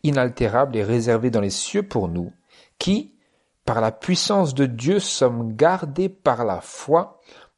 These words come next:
pour le salut, qui est prêt à être manifesté dans les derniers temps.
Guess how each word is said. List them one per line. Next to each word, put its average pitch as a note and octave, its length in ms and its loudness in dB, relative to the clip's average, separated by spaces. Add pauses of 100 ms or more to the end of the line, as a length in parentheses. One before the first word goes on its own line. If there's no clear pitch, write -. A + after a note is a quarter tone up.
(120)
pour A#3 240 2
le F#3 120 4
salut, G2 540 -2 (420)
qui A2 240 -2
est G#2+ 40 0
prêt - 340 2
à A#2+ 100 4
être G2+ 300 -2
manifesté B2 640 -4
dans A#2+ 120 0
les F#2 100 -2
derniers G#2+ 400 -2
temps. - 320 -4